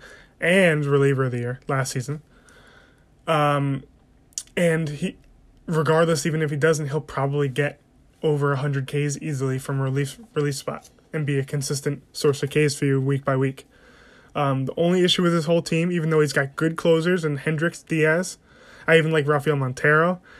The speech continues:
He's got Bard, who's locked into his spot. Richard Rodriguez hopefully gets his spot as well. It's just no extreme top-end starter. Luis Castillo, we've been talking about for years. Hopefully he can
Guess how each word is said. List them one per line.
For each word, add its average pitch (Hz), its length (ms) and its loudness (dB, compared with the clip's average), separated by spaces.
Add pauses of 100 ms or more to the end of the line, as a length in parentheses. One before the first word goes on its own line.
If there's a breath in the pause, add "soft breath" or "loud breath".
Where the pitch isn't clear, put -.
(120)
He's 139 120 -8
got 135 240 0
Bard, 147 340 2
who's 165 200 -4
locked 151 220 -2
into 160 160 -4
his 160 140 -4
spot. 165 340 -6 (380 loud breath)
Richard 151 260 0
Rodriguez 139 540 2
hopefully 131 340 -6
gets 120 280 -8
his 120 360 -8
spot - 340 -8
as 123 140 -8
well. 131 320 -2 (2250 soft breath)
It's 165 120 0
just 147 220 -6
no 156 400 2
extreme 147 560 -4
top-end 139 840 -6 (540)
starter. - 500 -6 (640)
Luis 165 220 -2
Castillo, 165 480 0
we've 156 100 0
been 147 120 -2
talking 147 220 -2
about 143 200 -4
for 143 100 -4
years. 139 280 0
Hopefully 139 320 -4
he 135 40 -4
can 131 320 -4